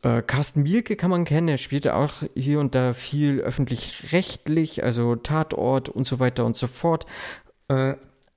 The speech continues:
aber er hat auch bei Luden mitgespielt, ein, einen dieser Zuhälter-Typen. Ich glaub, die Serie habe ich ja auch schon mal vorgestellt. Ähm, da komme ich aber auch gleich noch mal dazu. Hm, erstmal noch zu dem Film.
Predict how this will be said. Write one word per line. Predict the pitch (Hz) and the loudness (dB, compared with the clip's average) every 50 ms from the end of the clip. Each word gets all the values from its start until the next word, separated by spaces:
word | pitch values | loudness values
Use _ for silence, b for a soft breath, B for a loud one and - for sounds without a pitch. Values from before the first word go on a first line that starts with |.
| _ | _
aber | - 117 117 139 135 - 131 151 139 | -2 0 2 2 2 0 0 2 2
er | 113 135 | 2 2
hat | 131 139 - | 0 0 -2
auch | - 131 - - | -4 -6 -6 -6
bei | - - 127 | -2 0 0
Luden | 127 123 127 185 202 190 156 151 127 | 2 2 2 2 2 2 2 0 0
mitgespielt, | 120 - - - - - - - - 98 98 98 - - - - | 0 -2 -4 -8 -8 -8 -8 -4 -2 -2 -2 -2 -2 -6 -6 -2
ein, | 107 110 110 117 117 110 B B B B B B B B | -2 0 2 2 2 0 B B B B B B B B
einen | - 113 113 120 120 | -4 0 2 2 2
dieser | 120 120 113 120 117 | 2 2 2 2 2
Zuhälter-Typen. | - - 143 139 123 123 120 123 - 120 117 - - - 143 127 127 - 147 127 123 123 120 - | 2 0 0 2 2 2 0 0 0 -2 -2 -2 -2 -4 -4 -4 -4 -2 0 0 2 2 2 0
Ich | - 104 - | -2 -4 -4
glaub, | 120 110 | -4 -2
die | - 127 | -2 0
Serie | 113 120 117 120 120 117 | 2 2 2 2 2 2
habe | 117 117 | 0 -2
ich | - - | -2 -2
ja | 117 | 0
auch | 90 117 | 0 0
schon | - - 127 | 0 0 0
mal | 113 110 | 0 0
vorgestellt. | - - 120 117 117 - - - - - 101 101 B B B B B B B B B _ | 0 0 0 0 0 0 -2 -2 -2 -2 -2 -2 B B B B B B B B B _
Ähm, | - 113 107 107 110 107 - _ _ _ _ _ _ _ | 0 0 2 2 0 0 -4 _ _ _ _ _ _ _
da | - 135 135 | 0 0 0
komme | - 156 160 156 | 2 2 2 2
ich | 139 | 2
aber | - 120 131 120 - | 2 0 0 0 0
auch | 120 - | -2 -4
gleich | - - 110 110 110 | -2 -2 -2 -2 -2
noch | 107 120 | -6 -6
mal | 120 - - | -6 -6 -6
dazu. | - - - - - - - 170 B B B B B B B B B _ _ _ _ | -6 -6 -6 -6 -2 0 0 0 B B B B B B B B B _ _ _ _
Hm, | - 135 131 131 131 - - - _ _ | 0 0 2 2 0 -2 -4 -12 _ _
erstmal | - 147 - - 190 175 | 2 2 2 4 2 2
noch | 156 147 - - | 2 0 -2 -4
zu | - - - 135 | -4 -2 0 2
dem | 127 127 123 120 117 - - - | 2 4 2 2 2 0 -4 -10
Film. | - - - - - 151 160 175 180 180 170 - | -14 -14 -14 -10 -4 0 0 2 2 2 0 -2